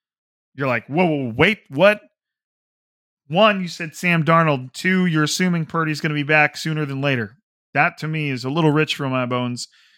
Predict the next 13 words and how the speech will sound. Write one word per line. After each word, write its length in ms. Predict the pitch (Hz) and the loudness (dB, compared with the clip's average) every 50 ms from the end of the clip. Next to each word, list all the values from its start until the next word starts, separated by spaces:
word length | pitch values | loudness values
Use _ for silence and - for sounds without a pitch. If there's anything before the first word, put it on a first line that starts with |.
| _ _ _ - 156 | _ _ _ -14 -12
Especially, 680 | 143 - - - 190 196 - - 165 156 147 143 143 151 | -10 -8 0 2 2 2 2 0 -2 0 -2 -2 -4 -6
like, 260 | 143 131 131 - - | -6 -6 -6 -6 -6
let's 220 | 151 160 156 - | -6 -6 -4 -6
say 160 | - - 185 196 | -4 -4 -4 -4
you 140 | 190 165 | -4 -4
traded 360 | - - - 160 151 143 131 - | -6 -4 -2 0 0 0 -2 -4
Trey 180 | - 151 147 | -2 -2 0
Lance 320 | 139 139 139 135 135 - - | 0 0 -2 -2 -4 -6 -8
for 220 | - 139 131 127 | -8 -6 -6 -6
a 40 | 123 | -6
second 400 | - - - 135 - - 143 131 | -8 -8 -8 -8 -10 -10 -14 -12
round 220 | 127 127 123 110 | -12 -12 -12 -12
pick. 220 | - 123 113 107 | -12 -14 -14 -14